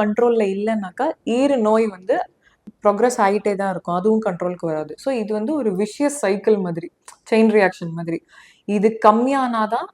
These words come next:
அதாவது ஈறு பிரச்சனை கம்மியாச்சுனாதான் சுகர் லெவல்ஸ் கம்மியாகும். சுகர் லெவல் கம்மியானாதான் ஈறு பிரச்சனை கம்மியாகும். So, இது ரெண்டுத்துக்கும் நடுவுல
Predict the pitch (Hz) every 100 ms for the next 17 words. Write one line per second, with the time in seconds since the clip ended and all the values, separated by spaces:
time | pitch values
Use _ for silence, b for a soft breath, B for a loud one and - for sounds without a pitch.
0 | _ _ _ 196 208 214 370 - - 202
1 | 262 294 302 233 233 226 220 202 220 220
2 | - 196 185 220 370 _ _ - 202 220
3 | 196 185 226 - 165 165 170 156 - _
4 | b b - 311 349 320 240 208 196 202
5 | 208 185 190 285 208 220 226 180 - 180
6 | 165 156 156 151 - _ 220 208 180 180
7 | 190 247 320 320 311 320 330 240 214 226
8 | 247